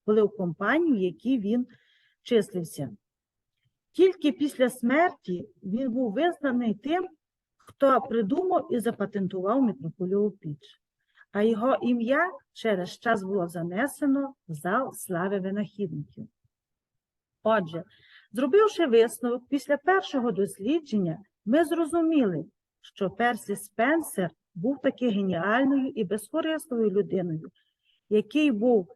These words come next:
відданий науці, а не працював для свого збагачення. Сучасна кухня неможлива без сумлінно працюючої плити,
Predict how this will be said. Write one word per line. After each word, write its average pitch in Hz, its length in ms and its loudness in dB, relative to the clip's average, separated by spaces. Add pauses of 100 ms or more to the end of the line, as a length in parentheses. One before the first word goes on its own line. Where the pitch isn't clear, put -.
(140)
відданий 208 580 0
науці, 311 720 0 (280)
а 220 120 0
не 214 140 2
працював 185 840 -2
для 170 180 -2
свого 185 420 -2
збагачення. 156 800 -6 (1120)
Сучасна 320 640 2
кухня 320 520 0
неможлива 233 920 0
без 226 300 -4
сумлінно 277 600 2
працюючої 226 720 -4
плити, 208 540 -4